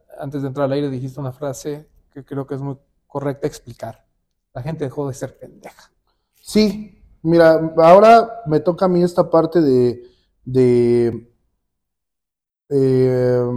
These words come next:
Speaker 2: de ir explicándole a, a las personas aquí en el mostrador cuando vienen a las valoraciones de sus pares,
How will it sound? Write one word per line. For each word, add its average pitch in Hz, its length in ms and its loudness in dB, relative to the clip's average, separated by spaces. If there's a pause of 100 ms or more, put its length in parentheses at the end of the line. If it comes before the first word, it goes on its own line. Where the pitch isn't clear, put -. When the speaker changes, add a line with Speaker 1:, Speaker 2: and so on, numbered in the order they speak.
(160)
Speaker 2:
de 139 100 0
ir 165 120 8
explicándole 165 840 -4
a, 120 280 -2
a 120 40 -4
las 117 200 -8
personas 135 720 -10 (720)
aquí 123 340 -4
en 151 100 2
el 147 80 0
mostrador 120 580 -4
cuando 120 260 -4
vienen 131 260 -4
a 120 60 -6
las 104 180 -8
valoraciones 107 580 -8
de 120 80 -14
sus - 220 -20
pares, 127 440 -10